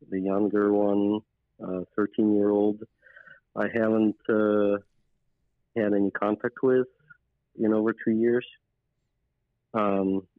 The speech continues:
and, uh, I haven't had any bad interactions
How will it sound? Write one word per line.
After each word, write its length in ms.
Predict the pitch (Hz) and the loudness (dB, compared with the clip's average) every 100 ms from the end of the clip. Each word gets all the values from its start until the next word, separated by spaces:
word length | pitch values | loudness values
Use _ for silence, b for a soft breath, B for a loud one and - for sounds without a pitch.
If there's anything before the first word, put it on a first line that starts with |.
| - | -4
and, 380 | 113 104 101 98 | 0 2 2 2
uh, 560 | 101 101 98 98 98 98 _ _ _ _ - | 2 2 2 2 0 -4 _ _ _ _ -4
I 420 | 117 131 131 123 - _ _ _ _ _ _ _ - - | 0 2 2 0 -6 _ _ _ _ _ _ _ -20 -6
haven't 420 | 123 127 147 131 - B B - | -4 0 2 0 -2 B B -2
had 200 | 123 123 - | 0 0 -2
any 640 | 123 120 120 120 117 117 - _ _ _ _ | 2 4 4 4 4 2 -2 _ _ _ _
bad 320 | 113 107 110 120 | -8 -2 0 2
interactions 840 | 123 - 107 113 - - 131 | 0 0 0 0 -4 -2 -2